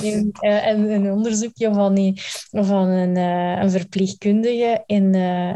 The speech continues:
in de palliatieve zorg. Eh, met zo de top drie van hetgene waar dat mensen op hun sterfbed het meeste spijt van hadden. En op nummer één staat te veel gewerkt, hè.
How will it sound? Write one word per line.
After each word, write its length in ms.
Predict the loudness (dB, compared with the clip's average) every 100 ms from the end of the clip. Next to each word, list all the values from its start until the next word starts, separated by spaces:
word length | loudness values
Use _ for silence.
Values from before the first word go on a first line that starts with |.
| -6
in 120 | -2 0
de 100 | 0
palliatieve 720 | 0 2 0 -2 -2 0 0
zorg. 380 | -2 -4 -6 -14 -16 -16 -16 -6
Eh, 460 | 0 2 2 2
met 240 | 2 0 0
zo 140 | -2
de 160 | -2 -2
top 200 | -4 -8
drie 520 | -4 -4 0 0 0 0
van 380 | 2 2 0 -2
hetgene 500 | -8 -6 -2 2 2
waar 220 | 2 0
dat 160 | 0 0
mensen 400 | 0 0 -2 -4
op 120 | -2
hun 100 | -2
sterfbed 580 | 0 0 0 0 0 -2
het 180 | -2 0
meeste 420 | 0 0 -4 -6
spijt 480 | -8 -2 0 0 -2
van 200 | -2 0
hadden. 320 | 0 -2 -6 -12 -16 -14 -16 -18 -4
En 520 | 0 2 2 -2 -8 _ _ _ -8 -2
op 100 | 2
nummer 460 | 4 6 4 0 0
één 260 | 0 0
staat 500 | -2 0 0 -2 -6
te 100 | -4
veel 280 | -2 0 2
gewerkt, 680 | 0 0 -2 -4 -8 -8 -6
hè. 280 | -4 -4